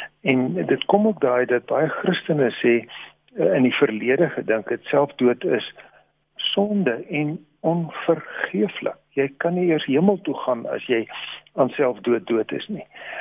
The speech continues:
Dus daai misverstand is omdat dit mense gedink het dis 'n wilsdaad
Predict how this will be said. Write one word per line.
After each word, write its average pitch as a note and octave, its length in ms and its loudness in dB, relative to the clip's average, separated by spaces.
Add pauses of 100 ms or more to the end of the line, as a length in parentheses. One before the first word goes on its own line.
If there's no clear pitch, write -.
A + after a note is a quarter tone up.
(160)
Dus C3+ 260 0 (260)
daai G3+ 460 0
misverstand B2+ 840 0
is F#2+ 340 -2
omdat A#2 380 2
dit A2+ 160 0 (160)
mense A#2 380 -2
gedink A2 420 -2
het B2+ 160 2
dis G#2+ 200 0
'n G#2+ 260 -2
wilsdaad A2 680 2